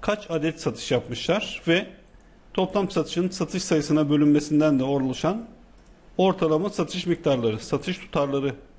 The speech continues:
ile ilgili bir raporumuz var. Şimdi gelin şuraya bir genel toplam bulalım.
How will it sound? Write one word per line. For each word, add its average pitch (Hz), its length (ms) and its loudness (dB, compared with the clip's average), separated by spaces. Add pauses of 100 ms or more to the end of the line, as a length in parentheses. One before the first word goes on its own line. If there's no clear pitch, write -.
(180)
ile 156 120 0
ilgili 147 380 2
bir 165 280 -4
raporumuz 135 500 0
var. - 160 -20 (840)
Şimdi 226 320 2
gelin 220 280 0
şuraya 202 400 0
bir 202 60 -2
genel 185 340 2
toplam 180 400 0
bulalım. 156 360 2